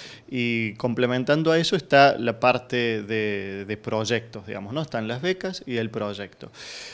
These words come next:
El proyecto, eh, puede contener hasta tres becarios, eh, puede tener, eh, hasta diez mil pesos para compra de, de insumos, eh, algún equipamiento o alguna movilidad o viático.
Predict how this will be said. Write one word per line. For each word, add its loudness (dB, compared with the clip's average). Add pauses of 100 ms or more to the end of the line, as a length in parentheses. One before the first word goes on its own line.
(120)
El -4
proyecto, 2
eh, 0
puede 2
contener -2
hasta -4
tres -4
becarios, -2 (500)
eh, -2
puede 2
tener, 0
eh, -2
hasta -4
diez -4
mil -4
pesos -4
para -4
compra -2
de, -6
de -4
insumos, -2
eh, -4
algún -6
equipamiento -4
o -2
alguna -4
movilidad -2
o -2
viático. -2